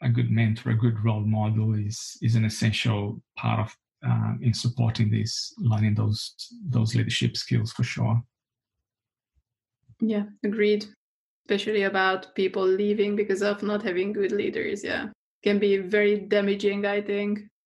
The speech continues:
Speaker 2: from a mental health point of view also.
Speaker 1: Oh, I've been, I've been at organizations where it took years for us to,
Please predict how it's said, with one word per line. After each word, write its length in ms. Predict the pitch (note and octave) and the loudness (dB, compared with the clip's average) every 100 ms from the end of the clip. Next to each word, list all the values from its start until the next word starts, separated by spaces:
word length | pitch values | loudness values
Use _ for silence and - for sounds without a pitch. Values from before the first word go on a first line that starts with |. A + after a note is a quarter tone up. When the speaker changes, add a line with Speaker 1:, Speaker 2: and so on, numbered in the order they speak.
| - | -8
Speaker 2:
from 220 | G3+ G3+ | -2 0
a 60 | |
mental 440 | G3+ G3+ G3+ G#3 G#3 | 2 2 4 2 2
health 340 | G#3+ G3+ G3+ | 2 0 -2
point 260 | G3+ G3 G3+ | -4 -2 -2
of 120 | G3+ | -2
view 280 | G3+ G#3 G#3+ | -4 -4 -4
also. 540 | - G#3 G#3 G#3 G#3 - _ _ _ _ _ _ _ _ | -4 -6 -6 -6 -6 -10 _ _ _ _ _ _ _ _
Speaker 1:
Oh, 140 | D3+ | 0
I've 240 | D3+ D3+ B2 | 2 0 2
been, 440 | E3 D#3+ C#3 B2+ - | 2 2 2 0 -2
I've 220 | B2+ B2+ | 0 0
been 200 | D3+ C#3+ | 2 2
at 120 | A#2 | 2
organizations 1000 | A#2 G#2+ B2 A#2 G2+ A2+ G#2 - A2+ G#2+ | 2 2 4 2 2 0 0 0 0 2
where 500 | A2+ G#2+ G#2 G2+ - - _ _ - | 0 0 -2 -6 -8 -16 _ _ -6
it 160 | A#2 | -2
took 180 | B2 A#2 | 0 -2
years 520 | - A2+ A#2 A2+ G#2+ | 0 2 4 2 0
for 160 | - A2 | -4 -4
us 260 | G2+ A2 - - | -4 -6 -8 -4
to, 440 | A2+ G2+ G2 - | -2 -2 -4 -6